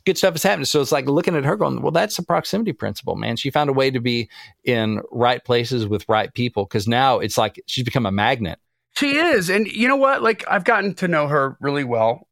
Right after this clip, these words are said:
Speaker 1: Mm-hmm.
Speaker 2: And just to give you an idea, like, what that's like, I mean, like, okay, so I respect her as a writer and
Speaker 1: Mm-hmm.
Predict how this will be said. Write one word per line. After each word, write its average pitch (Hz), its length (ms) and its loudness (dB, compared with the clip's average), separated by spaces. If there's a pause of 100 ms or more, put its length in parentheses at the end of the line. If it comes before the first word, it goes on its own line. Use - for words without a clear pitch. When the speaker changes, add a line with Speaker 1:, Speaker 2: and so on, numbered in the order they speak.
(160)
Speaker 1:
Mm-hmm. 139 120 2
Speaker 2:
And 135 380 0 (360)
just 208 240 0
to 254 60 2
give 214 120 2
you 202 60 2
an 190 60 4
idea, 180 220 2
like, 151 200 0
what 156 180 0
that's 151 300 2
like, 165 360 2
I 147 40 2
mean, 139 180 0
like, 151 240 2
okay, 170 220 2
so 139 140 2
I 147 100 4
respect 170 520 0
her 147 220 4
as 123 100 0
a 120 80 -2
writer 113 540 2
and 110 100 -6 (240)
Speaker 1:
Mm-hmm. 120 300 0